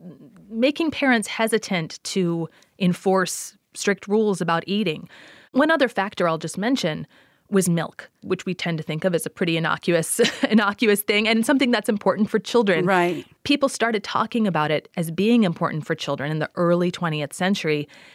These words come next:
Speaker 1: and started saying that children had to have a lot of it. A quart a day was the standard recommendation, even for, for young children, toddlers. And one of the results of this, of course,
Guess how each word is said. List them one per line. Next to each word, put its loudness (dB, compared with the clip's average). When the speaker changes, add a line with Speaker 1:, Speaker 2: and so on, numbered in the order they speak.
Speaker 1:
and 2
started 0
saying 0
that -2
children -2
had -4
to -4
have -2
a -4
lot -4
of -2
it. -8
A -12
quart 0
a -4
day 0
was -8
the -8
standard -4
recommendation, -2
even 4
for, 2
for -4
young 0
children, -6
toddlers. 0
And 0
one -4
of 0
the 2
results -2
of -6
this, -4
of -20
course, -2